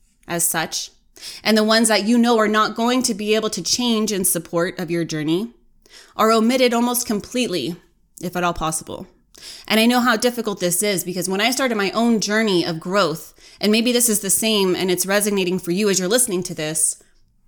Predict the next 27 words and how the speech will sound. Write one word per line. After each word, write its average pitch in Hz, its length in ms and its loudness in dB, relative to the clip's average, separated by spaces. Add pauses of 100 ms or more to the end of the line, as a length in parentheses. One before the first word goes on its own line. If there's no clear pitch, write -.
there's 226 240 2
always 233 800 0
somebody 220 680 0 (140)
that's 190 200 -8
existing 226 520 0
in 233 100 0
your 190 120 0
circle 180 460 -4
that 170 140 -4
does 170 180 -4
not 180 340 0 (320)
belong 170 400 2
there. 76 300 -10 (2250)
Just 220 160 0
because 240 300 0
somebody 233 340 2
is 190 140 0
in 220 140 2
your 196 120 2
life 220 320 0
does 190 180 -2
not 202 220 2
mean 214 160 2
that 196 180 -4
they 190 200 0
belong 180 580 0
there. 78 340 -10